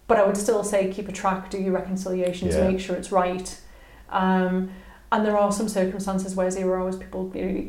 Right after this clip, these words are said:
Speaker 1: know, the, the right to still request holiday is there, and it depends
Speaker 2: 'Cause
Speaker 1: how
Speaker 2: they might
Speaker 1: close to
Speaker 2: still want
Speaker 1: zero <laughs> they actually are.
Speaker 2: They might still want the
Speaker 1: Um,
Speaker 2: last two weeks of July off.
Speaker 1: Yeah.
Speaker 2: Well, whether, yeah, they,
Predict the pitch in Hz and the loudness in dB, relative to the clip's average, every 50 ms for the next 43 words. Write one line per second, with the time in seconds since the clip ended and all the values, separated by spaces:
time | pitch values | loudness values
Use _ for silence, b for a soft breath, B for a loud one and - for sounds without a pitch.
0 | 202 - - - - - - - 240 - 208 208 214 214 240 233 233 233 - - | -8 -8 -8 -10 -10 -4 0 0 0 2 2 0 2 4 4 4 4 2 0 -6
1 | - 185 - 226 214 202 190 180 185 - 175 - - - 208 196 185 185 170 175 | -6 -2 0 2 2 4 4 4 4 4 2 2 2 0 2 2 2 2 2 0
2 | 180 170 185 214 202 - - 170 170 202 226 - - B B B B B B B | 0 0 2 2 4 4 4 4 2 2 0 -2 -4 B B B B B B B
3 | B B B B 226 214 214 214 208 208 190 185 202 202 202 196 196 190 190 - | B B B B 0 0 2 0 -2 -2 -4 -2 -2 -2 -2 0 -2 -2 -2 -4
4 | - - - - - - - - - - - - B B B B B B B - | -6 -8 -12 -16 -20 -20 -20 -20 -20 -20 -20 -20 B B B B B B B 4
5 | - 226 - 143 117 - 240 220 220 - - - 107 - 247 247 - - 208 202 | 6 6 8 8 8 8 8 6 6 6 6 6 8 8 10 8 8 8 8 6
6 | 208 202 190 - 262 254 - - - - - - - - 294 - - - 330 320 | 6 6 6 6 6 4 4 2 -2 -4 -6 0 4 6 6 8 8 6 4 6
7 | - 240 220 220 123 123 113 - - - - 107 101 98 101 101 104 104 104 104 | 6 6 6 8 8 8 6 4 2 2 4 6 8 8 8 8 8 8 8 6
8 | 107 104 - 107 101 95 95 98 - 101 95 - - 107 110 107 95 82 80 78 | 6 4 4 4 4 4 2 0 0 -2 0 4 4 6 8 8 8 8 6 6
9 | - - - - - - - - - - - - - - - 87 87 90 90 92 | 6 4 4 2 2 -2 -6 -12 -18 -18 -20 -18 -12 -6 -2 2 4 6 6 8
10 | 90 90 90 87 90 90 90 - 104 92 82 80 85 | 8 6 6 6 4 2 2 2 4 4 6 6 4